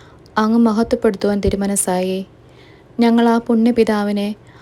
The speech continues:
അനുയോജ്യമാം വിധം ബഹുമാനിക്കുന്നതിന് അവിടുത്തെ സംപ്രീതിക്ക് നിദാനമാണെന്ന് ഞങ്ങൾക്കറിയാം.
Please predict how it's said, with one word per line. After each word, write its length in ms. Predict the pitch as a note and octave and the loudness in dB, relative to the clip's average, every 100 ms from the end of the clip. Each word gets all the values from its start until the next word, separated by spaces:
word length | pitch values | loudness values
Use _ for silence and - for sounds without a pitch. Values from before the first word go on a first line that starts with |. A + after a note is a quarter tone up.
| - - | -20 -6
അനുയോജ്യമാം 680 | A3 A#3 B3 B3+ B3+ B3 B3 A#3+ | 0 2 2 2 2 2 2 2
വിധം 200 | A#3 A3+ | 2 0
ബഹുമാനിക്കുന്നതിന് 880 | G#3+ G#3+ A3 A3 G#3+ G#3 G3+ G3 G3 G3 - - - - - | 0 0 0 -2 -2 -4 -4 -4 -6 -10 -16 -20 -20 -20 -4
അവിടുത്തെ 400 | A3 A3 A#3 B3 | -2 0 2 0
സംപ്രീതിക്ക് 600 | - A3 G#3+ A3+ G#3+ G#3+ | 2 -2 0 0 0 -2
നിദാനമാണെന്ന് 720 | G#3+ G3+ G3+ G#3+ G#3+ G3 G3 G3 | -4 -2 -2 -2 -2 -4 -4 -4
ഞങ്ങൾക്കറിയാം. 720 | F#3+ F#3+ F#3 F#3+ F#3 F3+ | -6 -6 -6 -6 -4 -6